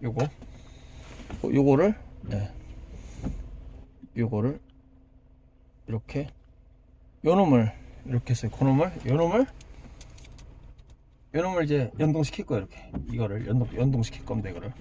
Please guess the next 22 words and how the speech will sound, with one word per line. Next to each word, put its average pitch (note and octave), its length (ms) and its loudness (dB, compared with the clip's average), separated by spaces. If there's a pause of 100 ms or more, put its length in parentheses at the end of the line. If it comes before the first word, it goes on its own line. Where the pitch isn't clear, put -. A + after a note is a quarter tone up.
(760)
어떻게 C#3 240 2
연동? E3+ 320 8
완벽 G#3+ 340 8
연동. C#3+ 280 4 (1080)
순정 D#4+ 400 8
같아. F#3+ 280 8
예? D3+ 120 4 (1800)
예, C3+ 140 4
렉서스 A3 520 8 (360)
이런 E3+ 200 8
차도 D#3+ 320 0
그렇지만 D#3 440 4 (120)
이게 C3 100 -2
뭐, A#2 180 -2 (140)
그 C3 140 0 (220)
알라딘 E3+ 320 6
개조하잖아요. D3+ 580 4 (440)
그냥 D#4+ 160 2 (200)
똑같이, F#4+ 400 4
똑같이 - 360 4
먹어 A3 240 8
그냥. D3+ 240 6